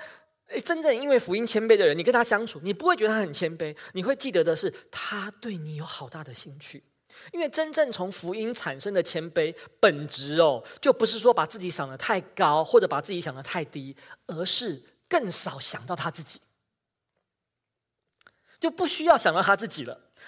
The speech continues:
他不需要好像把什么事情都跟自己相连结，不需要把一切的经历、一切的谈话都跟自己相连结。你有没有跟这种人互动过？你跟他讲什么，他讲讲讲，他都要讲到他自己。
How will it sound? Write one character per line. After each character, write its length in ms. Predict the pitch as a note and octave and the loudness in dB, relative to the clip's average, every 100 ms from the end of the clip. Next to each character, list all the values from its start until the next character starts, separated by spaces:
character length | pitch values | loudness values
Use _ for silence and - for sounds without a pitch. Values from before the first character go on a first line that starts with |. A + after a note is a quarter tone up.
| - | -2
他 120 | D4+ - _ _ _ | -2 -2 _ _ _
不 100 | - | 0
需 220 | - - | 0 2
要 100 | D#4 | 2
好 120 | C#4 D#3+ | 2 0
像 140 | A3+ | -2
把 120 | F3 | -2
什 120 | D3+ | -4
么 80 | D#3 | -2
事 160 | F3+ B3 | 0 0
情 180 | E3+ F3 | 0 2
都 120 | G3+ | 2
跟 160 | A3 | 2
自 100 | A3 | 0
己 100 | F#3+ | -4
相 280 | C#3+ F3 F#3+ | -2 0 0
连 280 | E3 B2+ C#3 | -4 -8 -8
结， 320 | D#3 A2+ G#2+ - - | -10 -12 -16 -20 -12
不 100 | - | -4
需 100 | C4 | 0
要 80 | C4+ | 2
把 180 | - D3+ | 2 0
一 80 | G3+ | -2
切 160 | - | 0
的 80 | G#3+ | 0
经 320 | F3+ G#3+ G#3+ | 0 0 -2
历、 160 | B3 G#3+ | -2 -2
一 60 | F3+ | 0
切 120 | A#3+ | 4
的 100 | G3+ | 4
谈 340 | - E3 E3+ | 4 -2 -2
话 400 | F#3+ B3+ G3+ E3 | 2 8 8 8
都 180 | D#3 E3+ | 4 2
跟 200 | E3+ G#3+ | 4 2
自 120 | A3+ | -2
己 100 | D3+ | -4
相 280 | C#3+ F3 F3+ | -2 -2 -2
连 200 | D3+ C#3+ | -6 -8
结。 200 | C#3+ C3+ | -10 -12
你 100 | C#3 | -8
有 60 | F#3 | -2
没 80 | F#3+ | -2
有 80 | - - | -2 -4
跟 200 | F3+ F3 | -6 -2
这 100 | F#3 | -4
种 160 | D3 | -4
人 140 | C3 A#2+ | -8 -14
互 160 | D3+ | -10
动 180 | C#3+ C3+ | -8 -8
过？ 220 | C3 A#2 - _ _ _ | -10 -10 -12 _ _ _
你 80 | A3+ | 6
跟 100 | C#4+ | 8
他 60 | |
讲 240 | - G#3+ B3+ | 8 6 4
什 120 | A3+ | 2
么， 60 | F3+ | 4
他 80 | A3+ | 4
讲 300 | - - A3+ | 4 0 4
讲 100 | A#3 | 4
讲， 80 | F#3 | 6
他 80 | |
都 80 | - | 6
要 40 | A3+ | 6
讲 160 | F#3+ | 6
到 100 | F3 | 4
他 160 | G#3+ G3+ | 6 6
自 140 | G3 | 4
己。 180 | D3+ B2+ | -6 -14